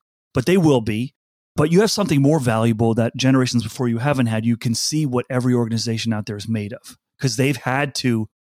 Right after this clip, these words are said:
reveal themselves, uh, during the pandemic." And as you pointed out, and I violently agree with you,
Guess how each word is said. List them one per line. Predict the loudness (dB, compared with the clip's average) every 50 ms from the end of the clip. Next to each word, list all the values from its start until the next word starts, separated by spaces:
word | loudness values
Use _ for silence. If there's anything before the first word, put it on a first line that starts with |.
| _ _ -4
reveal | -4 0 2 2 2 2 2
themselves, | 0 -2 -4 -6 -6 -8 -10 -10 -10 -10 -10 -10 -12 -14 _ _ _ _ _ _ _ _ _
uh, | -2 -2
during | 0 2 2 2 2
the | 2
pandemic." | 0 -2 -2 -2 -2 -2 -4 -4 -6 -8 -8 -4
And | -4 -2 0 0 0 -2 -2 -4 -10 _ _ _ _ _ _ _ _ _ _ _ _ _ _ _
as | -4 -4 -2 -2
you | -4 -2
pointed | 0 0 0 0 0 0
out, | -2 -2 -2
and | -4
I | -6 -8 -12 -16 _ -16
violently | -14 -6 -4 -2 0 2 2 2 2 0 2 2 2 0
agree | 0 -2 -2 -2 -2
with | -2 -4 -6 -8
you, | -8 -8 -10